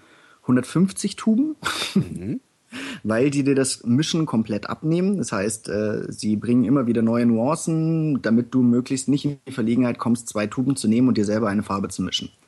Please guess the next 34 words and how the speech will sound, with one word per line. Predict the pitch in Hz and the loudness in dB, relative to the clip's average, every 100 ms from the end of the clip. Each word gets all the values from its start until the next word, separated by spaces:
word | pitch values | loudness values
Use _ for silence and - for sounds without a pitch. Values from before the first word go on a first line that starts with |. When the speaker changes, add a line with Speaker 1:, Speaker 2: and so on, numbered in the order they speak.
| _ _ _ _ _ | _ _ _ _ _
Speaker 1:
Dadurch | 101 98 101 | -2 -2 -2
geht | 117 | 0
die | 117 117 | 2 2
Individualität | 113 104 101 - - - | 2 2 0 -2 -2 -2
natürlich | 190 202 190 - | 0 -2 -4 0
flöten, | 180 190 170 | 0 0 0
die | 117 | -2
Kreativität | - 120 139 160 160 165 - | -2 -2 0 0 0 -2 -4
geht | - | -6
flöten | - 151 156 156 113 | -2 -2 0 -2 0
und | 120 117 | 0 2
der | 107 107 - | 0 -2 -4
Friseur | 131 117 120 131 | -2 0 2 2
wird | 123 110 | 2 0
eigentlich | 98 120 110 | 2 0 0
auch | 76 120 | -2 0
nur | 120 | 2
noch | 113 110 | 0 -2
ein | 107 110 | -2 -2
"Ich | 104 - | -2 -4
hol's | 117 135 92 | 0 0 0
aus | 120 | 0
dem | 113 | 0
Regal, | 104 101 113 | -2 -2 0
mach's | 110 107 | 0 -2
auf | 92 | -6
den | 110 | -4
Kopf | 101 104 | -4 -4
und | 101 | -4
gut | 92 95 | -4 -6
ist". | - - _ - _ _ _ - - - - - - | -6 -10 _ -20 _ _ _ -20 -20 -20 -18 -20 -4
Ähm, | 123 120 117 120 120 120 123 | 0 2 4 4 6 6 4
Speaker 2:
Systemgastronomie-Prinzip, | 113 104 117 - 147 135 104 - 107 101 98 98 - 98 - 95 85 | 0 -4 -4 2 2 2 -2 -2 -2 0 -2 -4 -6 -4 -4 -4 -4
ne? | 98 160 | -4 -4